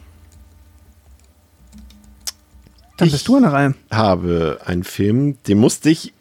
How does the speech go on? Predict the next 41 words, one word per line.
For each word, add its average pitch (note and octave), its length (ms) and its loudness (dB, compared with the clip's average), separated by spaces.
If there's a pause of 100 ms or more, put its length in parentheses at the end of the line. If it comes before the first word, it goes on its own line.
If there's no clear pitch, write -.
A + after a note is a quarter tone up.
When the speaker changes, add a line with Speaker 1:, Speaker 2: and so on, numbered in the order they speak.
(300)
Speaker 2:
direkt - 340 0
vor C#3+ 220 0
unserer B2 240 2
Aufnahme G#2 420 0
nochmal G#2 220 0
rewatchen, G#2+ 640 0
weil G#2 80 0
ich G#2+ 100 -4
mir A2 180 0 (380)
si-, D3 300 -2
eigentlich C3+ 260 -2
sicher C#3+ 320 0
war, G#2+ 300 2
dass - 220 -8
der A#2 120 -2
in A#2 80 -4
meine A2+ 200 0
Liste A2+ 280 -4
gehört. B2+ 480 2 (320)
Aber G2+ 140 2
ich - 80 -6
habe B2 100 -6
den B2+ 100 0
auch A2 120 -4
so C3 260 4
lange D3 220 2
nicht C#3 180 -2
mehr B2+ 120 0
gesehen B2 340 0
gehabt, B2+ 280 -2
dass B2 120 0
ich B2 80 -4
dachte, - 240 -4
ich - 120 -6
muss A2+ 300 2
jetzt, A#2 240 -2 (140)
ich G#2 160 -12
muss A#2+ 320 0
es - 240 -8
nochmal F#2+ 480 0 (500)
verifizieren, G2+ 840 0